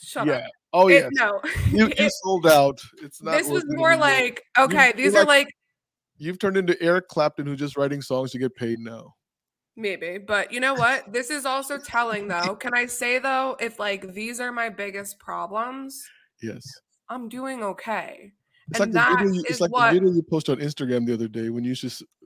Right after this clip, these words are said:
Speaker 2: you used to look at people or women in, in clothes working when you were a kid, and you,
Speaker 1: Yeah.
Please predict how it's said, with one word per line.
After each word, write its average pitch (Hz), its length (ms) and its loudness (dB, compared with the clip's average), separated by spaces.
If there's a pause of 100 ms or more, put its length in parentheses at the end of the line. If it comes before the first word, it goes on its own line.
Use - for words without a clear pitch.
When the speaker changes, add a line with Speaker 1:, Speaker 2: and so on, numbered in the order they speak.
(120)
Speaker 2:
you 123 360 -12
used 127 220 -8
to 127 80 -4
look 127 180 0
at 123 120 -6
people 135 320 -2
or 120 160 2
women 127 480 -2
in, 123 240 -4
in 113 140 -6
clothes 123 440 0
working 123 480 -2
when 120 120 0
you 120 80 2
were 117 60 2
a 113 40 -6
kid, 127 320 2
and 113 120 2
you, - 100 2
Speaker 1:
Yeah. 208 260 0